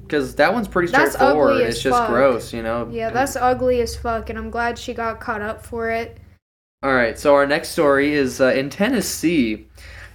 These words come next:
Speaker 1: in a big pile of street salt, uh, a human heart was found.
Speaker 2: Just sitting there?
Speaker 1: Just, uh, so, here, let's, uh, read. This is C B S.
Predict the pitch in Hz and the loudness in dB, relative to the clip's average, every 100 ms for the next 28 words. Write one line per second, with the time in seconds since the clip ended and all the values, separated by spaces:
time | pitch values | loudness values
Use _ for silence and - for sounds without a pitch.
0 | - 135 131 123 - 170 202 - - 190 | -4 0 0 -2 -4 -2 -2 -4 -2 2
1 | 196 170 131 - - 147 190 - - 127 | 4 4 0 -4 -6 -4 -2 -4 0 2
2 | 117 101 - - _ - 127 127 120 117 | 2 -2 -8 -20 _ -2 2 4 4 2
3 | - - - 226 220 190 - 160 185 185 | -2 -6 -4 -2 -2 -2 -2 0 0 0
4 | 131 120 - 113 110 92 - - _ _ | -6 -6 -8 -8 -6 -10 -14 -20 _ _
5 | _ _ - 240 294 285 - - 190 233 | _ _ -12 -2 -2 0 -2 -2 -2 -4
6 | 254 269 - _ 147 - - 180 170 165 | -10 -12 -14 _ -8 -6 2 4 4 4
7 | 170 160 143 - - _ _ - 143 123 | 2 2 0 -4 -20 _ _ -4 0 4
8 | 143 - 196 180 143 143 127 147 151 147 | 2 4 4 4 2 0 0 -2 -4 -6
9 | - 147 135 127 123 139 - - - | 0 0 4 4 4 2 -2 -8 -10